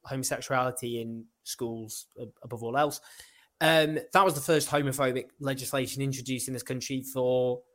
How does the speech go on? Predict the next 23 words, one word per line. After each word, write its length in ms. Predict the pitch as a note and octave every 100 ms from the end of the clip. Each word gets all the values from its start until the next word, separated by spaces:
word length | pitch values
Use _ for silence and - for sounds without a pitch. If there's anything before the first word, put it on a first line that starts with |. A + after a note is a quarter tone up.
| _ -
generations. 800 | D3 C3 C3+ C#3+ D3 F#3 A#3 B3+
So 140 | - C#3+
I 60 |
suppose 300 | C#3+ E3 D3+
if 140 | D3+ -
you 80 | D#3
were 40 |
gonna 120 | D3+
be 140 | C#3 C3
really 240 | D3+ C3
depressed 560 | - - - D3 - A#2+
at 60 |
the 60 | A#2+
time, 360 | - A#2 A#2+ - _ _ _ _ _ _ -
you 100 | D3
would 140 | C#3
look 180 | F#3 G#3
at 140 | -
that. 320 | C3+ D3+ B2+ - F3
And 300 | F#3+ G#3 G3
in 100 | E3+
the 120 | E3
eighties, 800 | E3+ - - A#2 A2+ B2+ - -